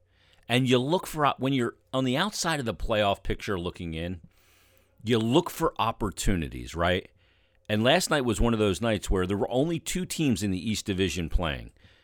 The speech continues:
It was the Flyers and the opponent, the Rangers.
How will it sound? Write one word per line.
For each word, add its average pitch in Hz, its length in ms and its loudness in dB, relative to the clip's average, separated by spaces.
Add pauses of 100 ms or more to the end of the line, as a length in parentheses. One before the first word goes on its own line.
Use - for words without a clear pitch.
(140)
It 92 80 -6
was 98 180 2
the 117 80 2
Flyers 139 500 2 (120)
and 143 220 4
the 139 120 6
opponent, 135 440 10 (160)
the 104 120 0
Rangers. 110 640 2